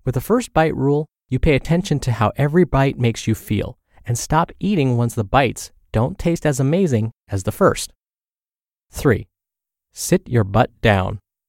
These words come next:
I am constantly catching my husband standing in front of an open fridge. He's doing what he calls foraging,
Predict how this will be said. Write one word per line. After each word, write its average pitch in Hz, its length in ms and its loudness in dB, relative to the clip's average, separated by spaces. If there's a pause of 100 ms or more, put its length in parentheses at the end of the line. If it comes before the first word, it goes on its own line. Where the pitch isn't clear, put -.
(640)
I 165 120 2
am 160 100 0
constantly - 640 0
catching 131 320 -2
my 120 80 2
husband 107 400 -2
standing 156 420 2
in 151 100 0
front 123 340 0
of 104 80 0
an 110 60 2
open 107 240 0
fridge. 107 420 -2 (420)
He's 233 240 2
doing 175 220 4
what 139 120 0
he 135 120 -2
calls 110 340 2 (160)
foraging, 98 640 0